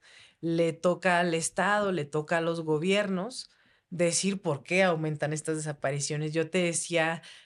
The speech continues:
la mayoría de los, de los diagnósticos, de los estudios, pues son hechos por las organizaciones, por academias, por otros,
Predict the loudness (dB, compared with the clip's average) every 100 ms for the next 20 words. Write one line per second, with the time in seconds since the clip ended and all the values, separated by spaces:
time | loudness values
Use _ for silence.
0 | _ 0 2 2 0 2 2 2 2 4
1 | 4 4 2 -2 -2 -4 -4 -4 -4 -8
2 | -8 -6 -4 -4 -4 -4 -4 -2 0 0
3 | -2 -4 -4 -2 -2 -4 -6 -4 -2 -2
4 | -2 -2 0 0 0 -2 -4 -6 -14 _
5 | _ -2 0 0 0 -2 -2 -4 -4 -6
6 | -6 -2 -2 0 -4 -2 -2 -2 -2 0
7 | 0 0 -2 -4 -6 -6 -4 -4